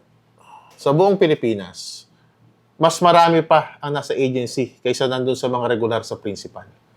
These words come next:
Talamak na talamak talaga ang kontraktualisasyon dito sa ating bansa. At yan, yung kontraktualisasyon na yan, anay yan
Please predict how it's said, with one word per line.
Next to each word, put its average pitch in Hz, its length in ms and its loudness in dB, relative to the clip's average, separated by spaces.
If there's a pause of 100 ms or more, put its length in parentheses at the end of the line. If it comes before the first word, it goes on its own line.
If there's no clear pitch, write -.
(240)
Talamak 143 400 4
na 117 160 -6
talamak 113 400 -2
talaga 107 320 -2
ang 104 160 -10
kontraktualisasyon 98 880 -6 (560)
dito - 240 2
sa 107 320 0
ating 101 640 -6
bansa. 90 400 -4 (420)
At 123 240 -2
yan, 160 320 6 (240)
yung 131 160 -4
kontraktualisasyon 147 720 4
na 151 160 4
yan, 147 60 -2 (100)
anay 135 440 4 (120)
yan 127 140 0